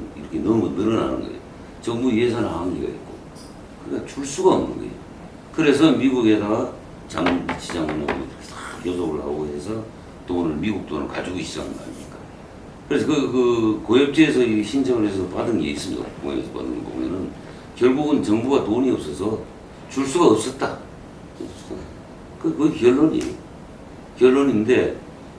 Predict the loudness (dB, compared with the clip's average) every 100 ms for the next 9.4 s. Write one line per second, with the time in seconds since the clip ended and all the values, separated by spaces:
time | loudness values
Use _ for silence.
0 | -4 2 6 8 6 6 4 2 -2 -10
1 | -10 -8 -6 -2 0 4 4 6 4 2
2 | 0 -4 -2 0 0 -4 -14 -18 -18 -18
3 | -18 -18 -18 -6 2 4 4 2 -2 -4
4 | 0 2 2 0 -8 -2 2 4 4 0
5 | -2 2 4 6 4 2 0 0 -2 -2
6 | -2 -2 -6 -14 -18 -20 -18 -18 -18 -18
7 | -18 -12 -4 2 4 6 6 4 0 0
8 | 2 4 4 2 2 2 0 -2 -4 -8
9 | -8 -8 -8 -10